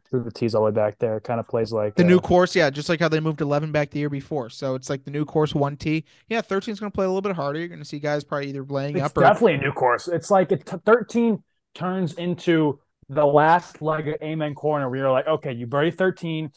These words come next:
Speaker 1: you birdie fifteen, you try and sneak one in on, on, on, on Sunday and Friday, Thursday, depending on what they do on sixteen. Sixteen also gonna be a birdie hole if you get in that bowl. So you have, you, it's just birdie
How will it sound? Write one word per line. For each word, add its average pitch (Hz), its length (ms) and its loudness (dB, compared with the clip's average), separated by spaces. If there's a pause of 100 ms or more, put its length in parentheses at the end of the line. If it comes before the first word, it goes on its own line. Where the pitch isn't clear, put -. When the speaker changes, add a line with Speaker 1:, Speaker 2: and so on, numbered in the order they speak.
(120)
Speaker 1:
you 143 100 -2
birdie 156 240 4
fifteen, 151 440 -2
you 139 80 -2
try 147 160 -2
and 156 100 -2
sneak 170 200 -6
one 170 80 -2
in 165 60 0 (200)
on, 147 160 -4
on, 143 160 -4
on, 135 180 -2 (180)
on 151 120 -4
Sunday 170 600 0 (240)
and 147 320 -2 (840)
Friday, 143 500 2
Thursday, 139 380 -2
depending 127 260 -6
on 127 100 -4
what 123 60 -4
they 123 40 -6
do 131 60 -2
on 117 100 -4
sixteen. 117 640 -6
Sixteen 180 380 2
also 156 180 6
gonna 147 80 4
be 139 40 8
a 127 40 4
birdie 131 160 6
hole 120 140 4
if 107 80 -2
you 120 40 -4
get 123 140 2
in 117 100 0
that 110 140 -4
bowl. 120 220 0 (120)
So - 120 -4
you 151 120 2
have, 135 440 0
you, 160 260 0
it's 165 140 -4
just 165 240 -6
birdie 160 240 2